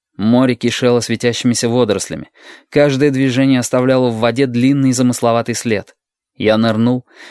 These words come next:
на глубине по тюлени перевернулся на спину. Звёзды растекались в водной толще белыми кляксами.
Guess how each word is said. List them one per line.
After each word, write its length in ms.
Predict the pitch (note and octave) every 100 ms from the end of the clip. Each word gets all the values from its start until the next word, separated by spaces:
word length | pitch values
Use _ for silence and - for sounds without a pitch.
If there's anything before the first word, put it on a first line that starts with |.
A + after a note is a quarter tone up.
| -
на 100 | B2
глубине 460 | B2+ C3+ B2+ C3+ D3+
по 120 | C3+
тюлени 440 | B2 C3+ C#3+ C#3
перевернулся 640 | B2 B2+ B2+ B2+ C3+ B2 B2+
на 180 | A#2+ G#2+
спину. 380 | - G#2 D#2+ - _
Звёзды 540 | - G2 G2+ B2+ C3+ B2
растекались 580 | A#2 - A2 A#2 A2 -
в 60 |
водной 300 | A2 A2 G#2
толще 400 | - A2+ A#2 -
белыми 460 | A2 G2+ G#2 G#2 G2
кляксами. 600 | - G2 F2 - -